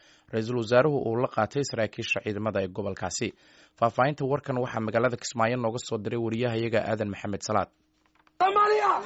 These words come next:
Speaker 2: Waa cutubyo ka tirsan ciidamada guutada kow iyo tobnaad, taliska afartan iyo saddexaad ee ciidanka xoogga dalka.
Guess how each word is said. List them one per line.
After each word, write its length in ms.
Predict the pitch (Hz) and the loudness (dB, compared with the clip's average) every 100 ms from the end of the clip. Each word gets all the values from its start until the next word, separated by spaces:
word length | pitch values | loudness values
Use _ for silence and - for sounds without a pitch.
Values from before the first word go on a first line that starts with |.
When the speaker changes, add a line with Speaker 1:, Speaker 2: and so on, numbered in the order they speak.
| - 659 679 - - - - - - - - | 2 4 4 4 4 2 0 -12 -20 -12 2
Speaker 2:
Waa 160 | 135 | 4
cutubyo 320 | 135 143 156 | 4 2 -2
ka 100 | 202 | -2
tirsan 300 | 196 156 160 135 | -2 0 0 0
ciidamada 440 | 113 131 131 160 143 | 0 0 2 0 0
guutada 420 | 113 127 180 151 | -2 -2 0 -2
kow 220 | - 107 | 0 0
iyo 100 | 107 | 0
tobnaad, 340 | - 107 123 123 | 0 2 4 2
taliska 340 | - 156 - 117 | 0 0 0 -2
afartan 340 | - 120 120 | -2 -4 -2
iyo 80 | 120 | 0
saddexaad 420 | 90 120 156 123 101 | 0 0 2 2 4
ee 120 | 104 | 4
ciidanka 380 | 127 147 131 120 | 2 0 -2 -2
xoogga 300 | 151 139 120 | 0 2 2
dalka. 340 | 131 143 123 | 2 2 0